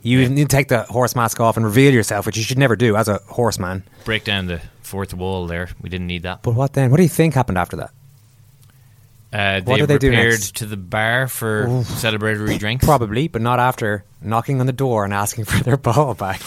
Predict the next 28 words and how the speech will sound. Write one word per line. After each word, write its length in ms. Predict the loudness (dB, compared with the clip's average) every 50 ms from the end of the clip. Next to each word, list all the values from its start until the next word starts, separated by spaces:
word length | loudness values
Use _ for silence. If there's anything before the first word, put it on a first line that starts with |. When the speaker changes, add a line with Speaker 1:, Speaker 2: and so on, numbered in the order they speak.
| -10 -10
Speaker 2:
Oh, 60 | -10
for 240 | -12 -14 -10 -8 -8
fuck's 360 | -8 -8 -10 -12 -14 -14 -14
sake. 160 | -12 -14 -14 -4 0
Speaker 1:
That's 180 | 0 0 0
what 40 | 0
the 60 | 0
lads 240 | 0 2 0 0 2
did. 260 | 2 0 0 0 2
A 140 | 2 2 2
kind 320 | 4 4 4 4 4 4 2
French 240 | 2 2 2 2
lady 180 | 0 0 0 0
said, 240 | 0 0 0 0 0
"No 160 | 0 -2 -2
problem, 260 | 0 -2 -2 -2 -2 -2
fellas." 360 | -2 -2 -2 -2 -4 -8 -8 -8
A 220 | -6 -4 -4 -4 -6
couple 240 | -6 -6 -4 -4 -2
of 60 | -2
lads 260 | -2 -2 -2 -4 -6
hopped 240 | -8 -8 -8 -6 -6
over 160 | -6 -6 -6
the 80 | -8 -6
wall 240 | -6 -6 -6 -8
to 160 | -8 -10 -12 -12
retrieve 340 | -12 -10 -8 -6 -4 -2
it, 120 | -2 -4